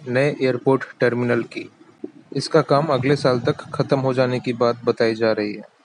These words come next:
अगली खबर है डिब्रूगढ़ एयरपोर्ट से। यहाँ एक नया ट्रैफिक कंट्रोल रूम और टेक्निकल रूम बनाया जा रहा है, जिसकी लागत है तीस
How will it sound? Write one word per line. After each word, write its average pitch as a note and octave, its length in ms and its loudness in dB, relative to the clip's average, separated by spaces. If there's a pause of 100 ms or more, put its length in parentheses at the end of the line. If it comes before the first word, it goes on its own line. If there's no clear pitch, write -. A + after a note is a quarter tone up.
(440)
अगली C#3+ 200 2
खबर C#3 280 4
है D3+ 60 6
डिब्रूगढ़ C3 440 6
एयरपोर्ट B2+ 420 6
से। C#3 200 2
यहाँ C#3 300 4
एक C3+ 220 2
नया C3+ 180 4
ट्रैफिक C#3 440 0
कंट्रोल C#3 420 4
रूम D#3+ 260 2 (100)
और C3+ 200 4
टेक्निकल C#3+ 380 2
रूम D3 220 4 (340)
बनाया C3 280 4
जा B2 180 4
रहा B2 140 2
है, D3+ 80 0
जिसकी C#3 260 0
लागत B2+ 360 4
है C#3+ 60 4
तीस C#3+ 420 0